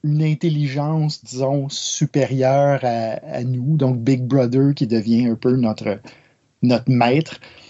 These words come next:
Euh, il y a une dictature derrière ça, mais on comprend très bien dans mille neuf cent quatre-vingt-quatre comment,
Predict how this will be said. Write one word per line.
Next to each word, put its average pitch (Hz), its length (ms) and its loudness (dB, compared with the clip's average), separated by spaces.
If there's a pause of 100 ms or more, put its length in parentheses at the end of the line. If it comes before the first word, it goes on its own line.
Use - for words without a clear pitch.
(200)
Euh, 104 280 0 (480)
il 120 240 -4
y 143 60 2
a 151 60 2
une 147 120 2
dictature 147 680 0
derrière 131 420 0
ça, 151 340 0
mais 131 180 2
on 113 140 0
comprend 123 460 0
très 117 240 -4
bien 127 220 0
dans 120 100 -4
mille 117 80 0
neuf 113 120 -2
cent 123 120 2
quatre-vingt-quatre 120 720 -2
comment, 113 460 0